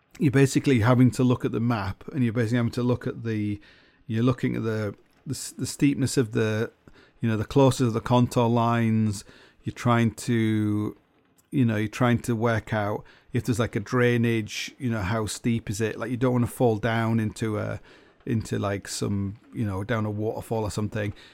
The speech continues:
You're also looking for, like, cliffs where it's gonna cliff out. So, so, so, like, so walking somewhere where you'd, like, walk, trying to, trying to learn to navigate in the Lake District or in the Peak District, if you're just using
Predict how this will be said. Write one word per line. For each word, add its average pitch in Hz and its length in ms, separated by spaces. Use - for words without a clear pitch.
You're 117 140
also 120 220
looking 123 300
for, - 140
like, 101 220
cliffs - 520
where 117 120
it's 113 80
gonna 110 180
cliff - 300
out. 107 360
So, 131 380
so, 143 260
so, 147 220
like, 147 260
so - 140
walking 175 420
somewhere 147 420
where 127 140
you'd, 123 220
like, 143 140
walk, 156 300
trying 170 240
to, 143 480
trying 160 260
to 156 100
learn 151 200
to 143 120
navigate 123 760
in 127 160
the 123 80
Lake 127 260
District - 600
or 117 260
in 113 40
the 117 80
Peak 135 200
District, - 480
if - 180
you're 120 80
just - 240
using 110 480